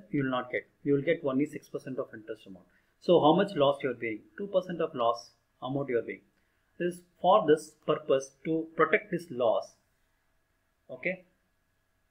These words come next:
you are a floor buyer. You will purchase a interest floor, interest rate floor. You will buy a floor from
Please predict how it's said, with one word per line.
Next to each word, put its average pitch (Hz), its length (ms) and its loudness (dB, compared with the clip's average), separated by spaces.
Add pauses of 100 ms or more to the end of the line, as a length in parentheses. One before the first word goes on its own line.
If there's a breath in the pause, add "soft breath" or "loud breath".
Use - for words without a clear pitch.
(100)
you 165 220 0
are 165 120 6
a 190 180 -4
floor 160 180 4
buyer. 110 360 -2 (1120)
You 160 160 4
will 180 140 0
purchase 156 440 0
a 208 160 -4 (200)
interest 151 560 -8 (560)
floor, 113 140 -6 (100)
interest 143 320 -4
rate 147 220 -4
floor. 104 160 -12 (1300)
You 135 100 -6
will 123 140 -2
buy 131 280 -4
a 131 80 -6 (120)
floor 107 160 -12 (2500)
from 151 320 -4